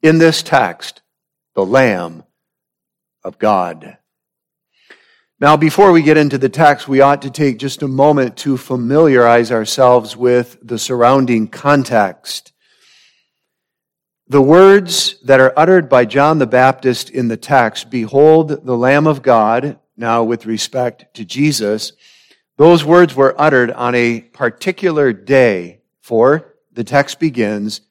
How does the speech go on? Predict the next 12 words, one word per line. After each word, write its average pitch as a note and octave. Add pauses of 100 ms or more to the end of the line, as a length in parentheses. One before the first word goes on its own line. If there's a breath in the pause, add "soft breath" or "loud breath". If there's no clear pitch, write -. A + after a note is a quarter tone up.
(280)
"The G#2+
next C#3+
day B2 (480)
John A#2+
seeth A2+
Jesus G#2
coming C#3
unto G2+
him," G3+ (480 soft breath)
and A2
so D3+
on. F#2+